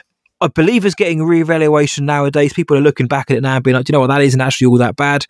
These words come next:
It's got Lawrence Fishburne in it, uh, Sam Neill,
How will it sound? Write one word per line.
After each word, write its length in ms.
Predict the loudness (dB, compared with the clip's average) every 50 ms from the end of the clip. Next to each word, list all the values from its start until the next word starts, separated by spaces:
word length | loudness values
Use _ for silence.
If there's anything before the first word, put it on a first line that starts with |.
| _ -20 -20 -20 -20 -20 -20 -20 -14 -4
It's 320 | 0 0 0 0 -2 -6 -2
got 280 | 0 0 0 2 0
Lawrence 300 | 0 2 2 2 0 0
Fishburne 560 | 2 0 0 0 0 0 2 4 4 4 4
in 80 | 4 4
it, 160 | 2 2 0 _ _
uh, 360 | -6 -4 -2 -2 0 -2 -2
Sam 400 | -4 -4 -4 -4 -2 0 0 2
Neill, 340 | 4 4 4 6 4 2 0